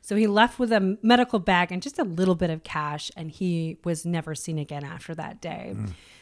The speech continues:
Speaker 1: Later, his wife received a letter in very strange, wobbly handwriting and with strange phrasing, telling her to pack all their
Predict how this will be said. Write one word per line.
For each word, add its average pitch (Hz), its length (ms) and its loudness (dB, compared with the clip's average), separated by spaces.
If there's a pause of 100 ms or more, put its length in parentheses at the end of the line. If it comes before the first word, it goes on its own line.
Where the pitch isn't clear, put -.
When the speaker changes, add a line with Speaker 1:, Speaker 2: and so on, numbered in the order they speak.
(140)
Speaker 1:
Later, 220 600 6
his 190 220 -6
wife 180 500 0 (200)
received 175 920 -4
a 196 40 -6
letter 202 600 0 (320)
in 208 180 0
very 190 220 0
strange, 190 720 -2 (240)
wobbly 190 640 4
handwriting 170 1300 -4 (420)
and 175 400 -4
with 214 220 -6
strange 208 460 2
phrasing, 202 960 2
telling 226 380 -2
her 190 300 -4
to 180 440 -6 (340)
pack 240 480 2 (140)
all 196 240 0
their 175 420 -4